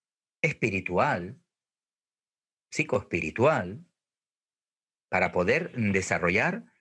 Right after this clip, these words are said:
los sentimientos de unidad, de familia y de uno solo, un padre y una madre,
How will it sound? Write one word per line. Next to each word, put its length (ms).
los 200
sentimientos 840
de 280
unidad, 720
de 220
familia 840
y 100
de 120
uno 260
solo, 460
un 220
padre 340
y 100
una 200
madre, 540